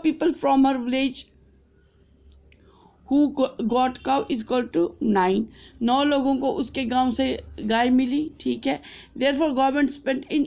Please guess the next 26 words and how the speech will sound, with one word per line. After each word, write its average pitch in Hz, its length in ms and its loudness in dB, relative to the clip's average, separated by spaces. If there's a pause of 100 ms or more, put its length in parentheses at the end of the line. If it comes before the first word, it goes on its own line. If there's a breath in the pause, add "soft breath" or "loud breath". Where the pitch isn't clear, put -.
all, 185 240 0 (440 loud breath)
तो 254 320 0
सारा 262 640 -2
गवर्नमेंट 269 380 2
ने 311 100 0
कितना - 320 -4
पैसा 240 400 -2
दिया, 220 320 -2 (360 loud breath)
तो - 60 -4
हम 269 300 2
ट्वेल्व 277 360 -2
थाउजेंड 240 340 0
को - 160 -2
मल्टीप्लाई 220 460 -2
करेंगे 202 380 -2
नाइन 165 420 2
से। - 400 -18 (400 loud breath)
क्योंकि - 380 -2
एक 277 260 -2
गाय 254 240 2
में 269 380 0
गवर्नमेंट 240 460 0
ने, 277 200 0
अ, - 80 -6 (760 loud breath)
पैसे 226 340 0
दिए 254 420 0